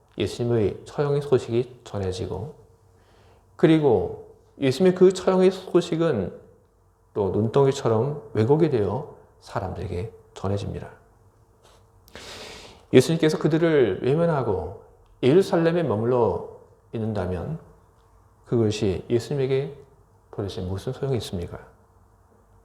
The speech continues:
예수님을 십자가에 못 박은 사람들 앞에 예수님께서 그 부활의 몸으로 나타나신다고 해서 그것이 도대체 무슨 소용이 있습니까? 예수님을 십자가에 못 박은 그 사람들이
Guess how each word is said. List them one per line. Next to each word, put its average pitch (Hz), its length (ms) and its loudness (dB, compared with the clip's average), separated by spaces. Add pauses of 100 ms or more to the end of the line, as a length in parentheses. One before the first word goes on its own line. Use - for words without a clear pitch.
(920)
예수님을 170 260 6
십자가에 170 340 0
못 156 160 4
박은 160 300 2
사람들 180 380 -2
앞에 117 720 0 (400)
예수님께서 175 600 2
그 175 160 4
부활의 170 360 4
몸으로 156 760 2 (340)
나타나신다고 151 760 0
해서 87 500 0 (300)
그것이 170 540 2 (420)
도대체 143 260 -2
무슨 98 280 -8
소용이 151 240 -2
있습니까? - 380 -8 (1160)
예수님을 147 360 8
십자가에 175 300 2
못 147 160 4
박은 156 380 2
그 175 200 4
사람들이 139 800 2